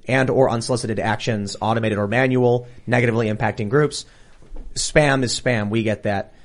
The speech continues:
M-, uh, mine says pretty lax rules for the most part, but here, the, the, the, the interesting thing is the jury system,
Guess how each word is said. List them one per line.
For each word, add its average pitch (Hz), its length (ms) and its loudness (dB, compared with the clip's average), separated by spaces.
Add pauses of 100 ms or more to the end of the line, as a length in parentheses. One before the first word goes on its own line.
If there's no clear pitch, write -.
(440)
M-, 139 160 -2
uh, 135 200 8
mine 147 320 6
says 185 280 6
pretty 151 380 2
lax 123 360 4
rules 127 300 2
for 120 100 -4
the 107 60 0
most 107 220 0
part, 160 300 2
but - 200 2
here, 135 180 -2
the, 139 160 0
the, 131 180 -2
the, 117 140 -4
the 127 140 0
interesting 156 280 -2
thing 123 120 0
is 113 80 -2
the 113 80 -2
jury 123 280 2
system, 196 500 0